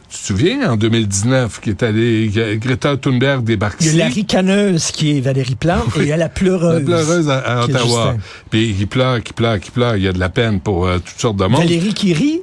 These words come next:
Speaker 2: Justin qui pleure.
Speaker 1: Eh oui, c'est, il
Speaker 2: Comme
Speaker 1: so-,
Speaker 2: au
Speaker 1: il était
Speaker 2: théâtre.
Speaker 1: ensemble hier.
Speaker 2: Ben oui.
Speaker 1: <laughs> Valérie qui rit, Justin qui pleure. Et, et là, Justin, qui a promis en deux mille dix-neuf, devant Greta Thunberg, on va planter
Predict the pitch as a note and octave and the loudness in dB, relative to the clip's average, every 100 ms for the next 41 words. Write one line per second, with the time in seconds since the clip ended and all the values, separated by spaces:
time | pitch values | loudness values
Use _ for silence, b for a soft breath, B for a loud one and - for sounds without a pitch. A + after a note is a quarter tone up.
0 | - C3+ C#3 - E3+ D#3 - C#3+ C#3+ C3+ | -4 -4 -2 0 0 -2 -2 0 2 2
1 | F3 G3 B2 B2+ G#2+ A#2+ G#2 A2+ A2 G#2+ | 0 0 -2 -4 -4 0 2 2 2 0
2 | D3 F#2+ G#2 A2 C3+ C3+ - G#3+ C3 G2 | 0 2 2 2 0 0 0 0 0 0
3 | G#2 B2+ D#3 D3 B B B B2 - G#3 | 0 0 0 -2 B B B -4 -2 -4
4 | - D4+ - - B3+ F3 C3+ C3 C3 D#3 | -2 -2 -2 -4 -2 0 0 0 0 0
5 | E3+ C3+ C#3+ F3+ D#3 B B G3 C3 D3+ | 0 2 2 2 0 B B -2 0 0
6 | C#3+ - D3 B2 - B B - C#3+ E3 | -2 -2 -2 0 -2 B B 0 2 0
7 | C#3 C#3 C#3+ A#3+ C#4+ C#3+ B2+ - - G#3 | 0 2 2 2 0 0 -2 -2 -2 0
8 | C#4 B3 - B B B B A#2 G#2 C3 | 0 -4 -8 B B B B -4 -2 0
9 | E3+ F#3+ F3+ A3 D#3 G2 G#2 G#2 G2 A2 | 2 4 2 2 0 0 0 0 -2 0
10 | C3+ C3 - - G#2 D3+ E3 G3+ F3 A#2 | 0 0 -4 -6 0 0 2 0 0 0
11 | A2+ C3 A2+ A2+ G2+ A#2+ A2+ F2+ - - | 0 -2 -2 -2 0 0 -2 -6 -8 -4
12 | F2 - - F#2 F2+ F2 - C#3+ D#3+ - | -2 -2 -2 -4 -2 -4 -2 0 0 -2